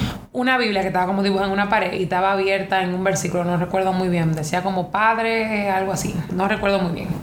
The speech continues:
pero estaba abierta, una bi-, un dibujo de una Biblia abierta en un versículo. Y ella la vio y le dio un besito así,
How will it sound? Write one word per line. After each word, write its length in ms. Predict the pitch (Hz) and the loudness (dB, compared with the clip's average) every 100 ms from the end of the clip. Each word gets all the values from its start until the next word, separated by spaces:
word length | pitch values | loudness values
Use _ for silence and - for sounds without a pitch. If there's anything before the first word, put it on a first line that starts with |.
| - | -4
pero 340 | 196 190 185 180 | 0 2 2 0
estaba 220 | 190 190 | 2 2
abierta, 460 | 196 190 190 190 - | 2 0 0 -2 0
una 160 | 277 | 0
bi-, 340 | 302 294 254 214 | 0 0 -4 -2
un 120 | 294 | 0
dibujo 300 | 311 330 330 | 2 2 2
de 40 | |
una 100 | 285 | 2
Biblia 180 | 277 269 | 2 2
abierta 260 | 240 254 233 | 2 0 0
en 60 | |
un 80 | 202 | 0
versículo. 420 | 196 190 - - - - - - - | 0 -2 -4 0 0 0 -6 -6 -6
Y 80 | 196 | -4
ella 140 | 214 | 0
la 140 | 220 208 | 2 2
vio 360 | 254 262 247 - - - - - | 2 0 0 -4 -10 -10 -10 -6
y 60 | 202 | 0
le 80 | 208 | 2
dio 80 | |
un 40 | 208 | 2
besito 220 | 170 202 | 2 2
así, 180 | 190 | 0